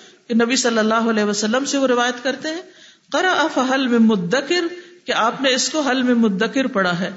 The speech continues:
وَلَقَدْ صَبَّحَهُمْ بُكْرَةً عَذَابٌ مُسْتَقِرٌ، اور صبح کی ان پر ایک عذاب نے جو دائمی تھا، فَذُوقُوا عَذَابِي وَنُذُرْ، تو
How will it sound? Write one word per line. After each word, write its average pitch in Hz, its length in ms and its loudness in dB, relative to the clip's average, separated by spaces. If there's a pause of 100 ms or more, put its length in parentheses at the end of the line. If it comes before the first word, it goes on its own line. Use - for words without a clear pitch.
(300)
وَلَقَدْ 262 480 -2
صَبَّحَهُمْ 311 760 0 (440)
بُكْرَةً 349 760 0
عَذَابٌ 226 580 2
مُسْتَقِرٌ، 277 540 0 (420)
اور 233 180 0
صبح 302 320 0
کی 269 120 -2
ان 247 220 2
پر 247 180 2
ایک 233 160 -2 (120)
عذاب 208 360 0
نے 269 220 0
جو 233 100 4 (260)
دائمی 233 460 2
تھا، 339 140 0 (360)
فَذُوقُوا 269 640 2
عَذَابِي 220 460 2
وَنُذُرْ، 220 500 2 (320)
تو 240 80 -4